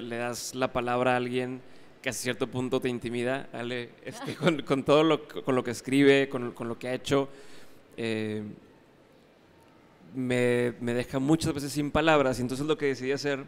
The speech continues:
Speaker 1: es buscar dentro del libro algo que me ayudara a arrancar, y justo al final, eh, la última parte del libro menciona y dice,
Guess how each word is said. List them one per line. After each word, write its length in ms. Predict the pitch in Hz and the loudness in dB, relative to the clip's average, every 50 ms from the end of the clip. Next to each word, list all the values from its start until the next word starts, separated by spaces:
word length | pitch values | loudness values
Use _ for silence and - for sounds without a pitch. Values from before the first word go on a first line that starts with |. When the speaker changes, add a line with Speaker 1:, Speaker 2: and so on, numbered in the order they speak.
| - - - - - - - - - - - | -14 -20 -20 -20 -20 -20 -20 -20 -20 -10 -6
Speaker 1:
es 540 | 120 120 123 123 110 - - - - - - - - - - - - - 123 | -2 -2 -2 -2 -4 -6 -6 -8 -8 -10 -12 -16 -16 -18 -20 -20 -20 -14 -10
buscar 480 | 127 131 113 - - 139 131 135 139 127 | -8 -8 -8 -6 -2 0 0 0 2 0
dentro 300 | 143 143 139 139 147 143 | -2 -2 0 0 0 0
del 100 | 139 143 | 2 0
libro 240 | 147 143 135 135 | 0 2 2 2
algo 160 | 127 127 135 131 | 2 2 0 0
que 80 | 143 | 0
me 80 | 135 131 | 0 2
ayudara 440 | 123 120 123 120 123 127 127 123 - | 2 2 2 2 0 0 -2 -2 -2
a 240 | - 127 131 131 135 | -2 -2 0 0 -2
arrancar, 480 | 131 139 143 143 - 165 160 151 143 | -2 -4 -4 -4 -2 -2 -2 -2 -2
y 20 | 139 | -4
justo 400 | - - 175 147 - - - 185 | -4 -4 -6 -6 -6 -4 -2 -2
al 140 | 175 175 - | 0 -2 -2
final, 520 | - 180 170 175 175 160 147 143 135 - - - - - - - - - - - - - - - - - - - | -4 -2 0 2 2 2 2 0 -2 -8 -14 -20 -20 -20 -20 -20 -20 -20 -20 -20 -20 -20 -20 -20 -20 -20 -16 -14
eh, 240 | 117 113 104 - | -12 -10 -10 -10
la 160 | 104 104 127 135 | -8 -2 -2 -2
última 280 | 139 - 151 156 151 | 0 0 0 -2 0
parte 320 | 151 156 151 143 - - 147 | 0 0 -2 -2 0 0 0
del 160 | 147 147 147 | 0 2 2
libro 320 | 151 143 131 123 120 113 - - - - - - - - - | 0 0 0 -2 -4 -4 -8 -12 -18 -20 -20 -20 -20 -14 -12
menciona 720 | 123 123 117 - - 127 120 120 120 120 120 123 120 - - - - - - | -10 -8 -8 -4 -2 -2 -2 0 0 0 0 -2 -4 -8 -12 -16 -16 -10 -6
y 80 | 131 | -4
dice, 360 | 127 127 117 - - 120 113 | -4 -2 -2 -2 -2 -2 -2